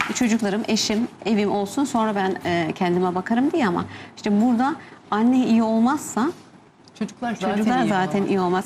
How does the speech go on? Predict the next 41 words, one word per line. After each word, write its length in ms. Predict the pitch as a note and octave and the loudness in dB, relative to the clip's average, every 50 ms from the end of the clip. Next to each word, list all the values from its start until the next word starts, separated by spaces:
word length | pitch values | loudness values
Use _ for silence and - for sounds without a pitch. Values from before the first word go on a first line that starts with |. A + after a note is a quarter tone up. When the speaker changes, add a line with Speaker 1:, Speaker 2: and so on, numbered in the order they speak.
| - | -2
Speaker 1:
Önce 260 | - G#3 A3 A3+ C4 | -2 0 0 0 0
anne 340 | - G#3 G#3 G#3 A3+ B3 C4 | 0 0 2 2 2 2 2
iyi 100 | - A3 | 2 0
olması 380 | G3 F3+ F3 F3 F3 F#3+ - - | 0 0 0 0 -2 -2 -4 -4
gerekiyor. 260 | F3+ E3 F#3 - - - | -4 -4 -4 -6 -4 -2
Anne 240 | F#3+ F3+ G3 A3 B3 | -2 0 2 2 2
mutlu 280 | B3 A#3+ A#3+ - G#3 | 2 2 0 -2 -2
olması 300 | F#3+ F3+ F#3 F#3+ - - | -2 -2 -2 -2 -4 -4
gerekiyor. 280 | - A3 A3 - - - - | -4 -4 -4 -4 -8 -6 -4
Anne 160 | - G3+ A3+ | 0 2 2
Speaker 2:
Ama 100 | B3 C4 | 2 0
Speaker 1:
sağlıklı 300 | B3+ - G#3+ G3+ - G#3 | 0 0 0 0 0 0
Speaker 2:
anne 140 | A3 A3+ A#3+ | 0 0 0
Speaker 1:
olduğu 200 | B3 - - - | 0 2 0 2
Speaker 2:
de 40 | C4+ | 2
Speaker 1:
zaman. 80 | B3 A3+ | 2 2
Speaker 2:
yetmiyor. 520 | G#3 G3 F#3+ F#3+ - F#3+ F3 E3 D#3 D3 - - - - | 0 0 -2 -2 -2 -2 0 0 0 -2 -4 -6 -6 -4
Yani 240 | F3 E3 E3 E3 E3 D3 | -2 -2 0 -2 -2 -2
baba 180 | F#3 F3+ E3+ F3 | -2 -2 -2 -2
Speaker 1:
Baba 180 | C4 F4 F#4 C4+ B3+ | -2 -2 -2 -2 -2
Speaker 2:
eğer 360 | A#3+ - - F#3+ F3 F3 E3 | 0 0 0 0 0 0 -2
Speaker 1:
çok 80 | F3+ - - - | -4 -6 -6 -4
Speaker 2:
hani 140 | F3 F3+ F3 | -2 -2 0
Speaker 1:
iyi, 60 | - F3+ | 0 0
evet. 120 | F3+ F#3 | 0 2
Speaker 2:
problem 420 | F#3+ G#3 F#3+ F#3+ G#3+ G#3 G#3+ A3 A#3+ | 0 0 0 0 0 2 2 2 2
varsa 320 | C4+ D4 D4 D4 - E4 | 2 0 0 -2 -4 0
yüzde 520 | C4+ A3+ A3+ G#3+ G#3 G3+ C4 B3 - A#3 A#3+ | 0 2 2 2 0 0 0 0 0 0 0
elli 280 | A#3 B3 D4 F4 F#4 - - - - - - - - - - | 0 0 0 0 -2 -4 -6 -14 -20 -20 -20 -20 -20 -10 -6
annenin 340 | - F#3+ G#3 A#3 B3 C4+ C#4+ | -2 0 2 4 4 4 2
önünü 220 | C#4+ C4+ C#4 C#4+ D#4 | 0 0 -2 -2 -2
kesmiş 380 | C#4+ E4+ C#4 - - G3+ - - | -2 -2 -2 -2 -2 -4 -2 -2
oluyor. 200 | F#3+ F3+ E3+ - | -2 -2 0 0
Anne 240 | - F#3+ G3+ G#3+ G#3+ | 0 0 2 2 2
iyi 140 | G#3+ A3+ A#3 | 2 2 2
olsa 280 | A3+ A#3 - - F#4+ E4+ | 2 0 -2 -2 -2 0
ne 120 | D#4+ B3+ | 0 2
olur? 140 | G3 F#3 F3+ - | 2 0 0 -2
Oradakini 500 | F3 F#3 F3 G#3 G#3 - - C#4+ E4 D#4+ | -2 -2 -2 -2 -2 -2 0 -2 0 0
de 40 | C#4+ | 0
alıyor. 380 | A3+ G3 F3+ E3+ E3 D#3+ E3+ | -2 0 0 0 0 -2 -4